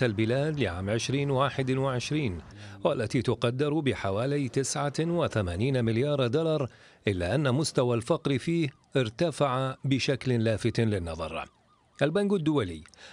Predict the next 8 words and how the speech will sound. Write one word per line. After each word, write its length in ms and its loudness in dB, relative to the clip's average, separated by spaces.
أشار 380 2
إلى 340 0
أن 180 0
خمسة 400 0
وعشرين 680 0
بالمئة 380 0
من 160 0
العراقيين 920 0